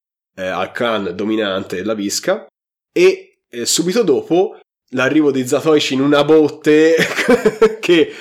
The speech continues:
una volta uscito da quella botte comincia a lamare tutti gli sgherri presenti finché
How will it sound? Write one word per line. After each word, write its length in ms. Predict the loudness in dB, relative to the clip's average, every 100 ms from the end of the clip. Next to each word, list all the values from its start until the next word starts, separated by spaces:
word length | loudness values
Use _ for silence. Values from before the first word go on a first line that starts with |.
| -8
una 160 | -2 2
volta 320 | 4 2 2
uscito 600 | 0 0 0 2 2 2
da 140 | 2 2
quella 280 | 2 2
botte 320 | 4 2 4 2
comincia 420 | 2 0 0 -2
a 60 |
lamare 760 | 0 0 0 2 2 2 2 2
tutti 320 | -4 -6 -6
gli 160 | -4 -6
sgherri 440 | -4 -4 -2 -4
presenti 480 | -4 -2 -2 -2 -4
finché 460 | -6 -8 -6 -6